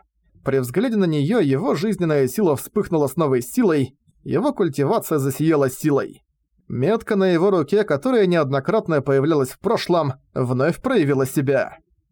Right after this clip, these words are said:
Он запрокинул голову и расхохотался. Его резкий смех эхом прокатился по округе. Манхао сжег все, что у него было, в одной безумной отчаянной попытке вобрать еще большей силы проклятия.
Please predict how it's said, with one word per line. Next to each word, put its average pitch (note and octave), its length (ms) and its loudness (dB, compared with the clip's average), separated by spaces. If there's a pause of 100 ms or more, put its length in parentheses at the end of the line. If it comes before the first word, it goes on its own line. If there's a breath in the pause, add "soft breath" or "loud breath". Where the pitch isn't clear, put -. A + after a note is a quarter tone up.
Он C3 260 0
запрокинул C3 540 -2
голову C3+ 380 0
и - 20 2
расхохотался. C3+ 920 -2 (340)
Его F#3+ 320 0
резкий G#3 400 0
смех F3+ 400 -2
эхом F#3+ 300 0
прокатился C#3+ 520 -2
по C3 160 -2
округе. D#3 540 0 (380)
Манхао C3+ 600 0
сжег C3 340 -2
все, - 300 -4
что D#3 220 -2
у D3+ 60 0
него C#3 280 0
было, D3+ 460 0 (300 soft breath)
в C3+ 100 -4
одной F3 300 0
безумной D#3+ 640 0
отчаянной D3+ 420 0
попытке C#3+ 500 -2
вобрать D3 300 0
еще D3 280 0
большей D#3+ 400 0
силы D#3+ 300 0
проклятия. C#3+ 800 0